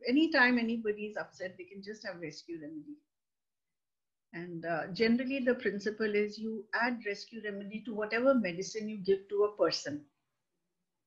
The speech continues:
Say, for instance, there's a medicine called walnut, which doesn't mean the walnut dry fruit as we know it. It's, the medicine is walnut. It's made from walnut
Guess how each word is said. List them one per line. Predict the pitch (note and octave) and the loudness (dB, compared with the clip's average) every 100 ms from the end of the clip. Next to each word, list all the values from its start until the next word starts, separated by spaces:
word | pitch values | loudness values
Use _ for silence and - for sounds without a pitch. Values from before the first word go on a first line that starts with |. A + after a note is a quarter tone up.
| _ _ _ _ _ _ _ - | _ _ _ _ _ _ _ -4
Say, | - B3 | 6 8
for | C4 | 10
instance, | B3 A3+ - C4+ B3+ | 8 8 6 8 8
there's | A#3+ A3+ A#3 | 8 8 8
a | |
medicine | A3 F#3+ G3+ G#3 A3+ A3+ A3 | 8 6 4 4 4 4 4
called | G#3+ G3+ G3 | 4 4 4
walnut, | F3 F3 F#3 G#3 - | 2 2 2 -2 -4
which | A#3 - | -10 -2
doesn't | G#3 C4 C#4+ | -2 4 4
mean | A3+ A3 | 4 -2
the | G#3 | -4
walnut | G3 F3+ F#3 F#3+ - _ _ _ _ F#3 | -2 -2 -2 -10 -14 _ _ _ _ -8
dry | F#3+ F#3 | 0 0
fruit | G#3 A3 G#3 | 0 -6 -4
as | F#3+ F#3+ | -4 -2
we | F#3 | -6
know | F3+ G#3 | -6 -6
it. | G3 G#3+ | -8 -6
It's, | F3+ - | -8 -8
the | - | -12
medicine | G3 G3+ B3 B3+ B3 | -4 -2 -2 -2 -2
is | A#3 | 0
walnut. | F3 F3 G3 | -4 -4 -4
It's | G#3+ G#3+ | -4 -4
made | G3+ - | -8 -4
from | A3+ | -4
walnut | G3+ F3+ F#3 | -2 -2 -2